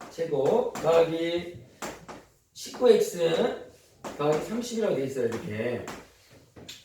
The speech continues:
이걸 인수분해하면, 예, 인수분해 할 건데, 얘 인수분해 어떻게 하냐면 삼 차 식이잖아요, 그죠? 맞죠? 잘 보세요.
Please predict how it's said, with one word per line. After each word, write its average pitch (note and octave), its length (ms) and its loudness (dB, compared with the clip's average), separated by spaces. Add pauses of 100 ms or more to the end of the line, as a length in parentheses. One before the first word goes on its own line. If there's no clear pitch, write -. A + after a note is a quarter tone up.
(160)
이걸 G#3 220 4
인수분해하면, A#3+ 960 6
예, - 260 0
인수분해 B3 440 -4
할 C4+ 140 0
건데, - 640 6 (340)
얘 A#3 160 2
인수분해 A3 340 -2
어떻게 D#3 440 0
하냐면 F#3 460 0
삼 D4 240 -4
차 D4 180 2
식이잖아요, F#3+ 480 -6
그죠? - 640 -4 (320)
맞죠? - 640 2 (120)
잘 - 180 -6
보세요. - 580 -2